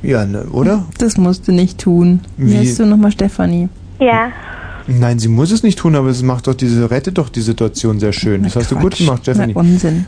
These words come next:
Speaker 1: Was? Was? Meinst du jetzt?
Speaker 2: Ja, Unsinn. Das rettet überhaupt nichts.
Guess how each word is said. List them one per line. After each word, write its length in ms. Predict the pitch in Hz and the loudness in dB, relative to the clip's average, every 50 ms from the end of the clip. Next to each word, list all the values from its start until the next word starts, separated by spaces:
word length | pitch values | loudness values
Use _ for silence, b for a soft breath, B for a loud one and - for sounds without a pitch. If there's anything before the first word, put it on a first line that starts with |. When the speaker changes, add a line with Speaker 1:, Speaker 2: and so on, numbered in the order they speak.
| - | -4
Speaker 1:
Was? 260 | - 113 123 139 - - - - B B B B B B B B B - - - - | -2 -2 -2 -2 -4 -10 -18 -20 B B B B B B B B B -20 -18 -10 -4
Was? 360 | - 120 123 147 151 - - - - - - - - | -2 0 0 0 -2 -4 -10 -16 -18 -18 -16 -10 -4
Meinst 240 | 135 127 135 135 - | -2 -2 -2 -2 -4
du 60 | 147 | -6
jetzt? 180 | 139 - - - - - - - | -8 -8 -12 -14 -16 -16 -2 0
Speaker 2:
Ja, 120 | 240 240 240 | 0 2 2
Unsinn. 440 | - 277 320 370 330 277 240 220 214 | 2 2 2 2 2 4 4 4 4
Das 140 | 214 - - | 2 2 0
rettet 240 | 208 226 254 220 | 0 0 2 2
überhaupt 480 | 233 220 214 185 175 190 - - - - | 2 2 4 4 2 2 0 -2 -4 -2
nichts. 480 | 151 143 143 - - - - - - | 0 0 0 -2 -4 -10 -16 -16 -18